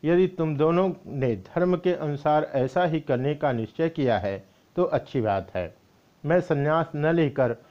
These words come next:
वानप्रस्थ आश्रम में ही रहूँगा। विषय सुख और कामोत्तेजक भोजन का परित्याग करके फल मूल खाकर वलकल पहनूंगा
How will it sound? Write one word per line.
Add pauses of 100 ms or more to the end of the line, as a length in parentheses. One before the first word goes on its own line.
(340)
वानप्रस्थ
आश्रम
में
ही
रहूँगा। (560)
विषय
सुख (400)
और
कामोत्तेजक
भोजन
का
परित्याग
करके (600)
फल
मूल
खाकर (680)
वलकल
पहनूंगा